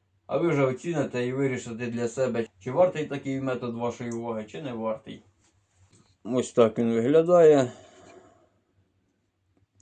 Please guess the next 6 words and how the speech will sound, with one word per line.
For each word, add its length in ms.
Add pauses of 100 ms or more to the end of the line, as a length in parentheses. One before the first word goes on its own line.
(500)
Пообмазував, 760
бо 120
тут 240
була 280
яма, 580 (160)
від, 500